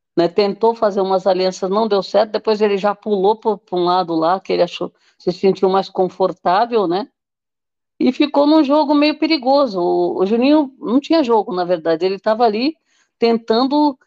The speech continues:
se encontrar, tentando se esconder, depois apareceu também, acho que não foi do jeito legal, porque ele, ele, acho que ele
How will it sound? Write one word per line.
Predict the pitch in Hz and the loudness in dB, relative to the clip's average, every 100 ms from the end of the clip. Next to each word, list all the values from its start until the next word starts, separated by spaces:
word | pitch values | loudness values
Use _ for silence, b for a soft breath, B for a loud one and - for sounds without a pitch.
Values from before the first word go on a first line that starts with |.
| _ | _
se | - - | -12 -2
encontrar, | 247 247 240 220 220 196 202 349 _ _ _ _ - - | 0 2 0 0 0 0 0 -2 _ _ _ _ -20 -2
tentando | 220 220 233 226 | -2 2 0 -2
se | - | -8
esconder, | 208 - 214 202 170 185 247 | -12 -8 -4 -2 0 2 2
depois | 247 226 226 226 | 2 0 0 0
apareceu | 220 226 208 208 - 202 190 | -2 -2 -2 -4 -2 -2 0
também, | 190 180 185 | -2 -2 -4
acho | 185 | -4
que | - | -4
não | 208 220 | -4 -2
foi | 208 190 | 0 0
do | 175 | 0
jeito | 185 180 190 | 0 0 -2
legal, | 180 165 165 185 285 _ _ _ _ _ _ _ | -2 0 0 0 -2 _ _ _ _ _ _ _
porque | 185 170 - 185 180 175 170 165 _ _ _ - | -6 -6 0 2 2 0 -4 -8 _ _ _ -2
ele, | 180 190 196 190 - | -2 0 0 0 -2
ele, | 180 185 185 180 175 170 170 160 - _ _ _ _ - | -2 0 0 0 0 -2 -2 -6 -8 _ _ _ _ -6
acho | 196 214 240 | -6 -4 -10
que | - | -4
ele | 214 214 220 180 | 2 2 2 -2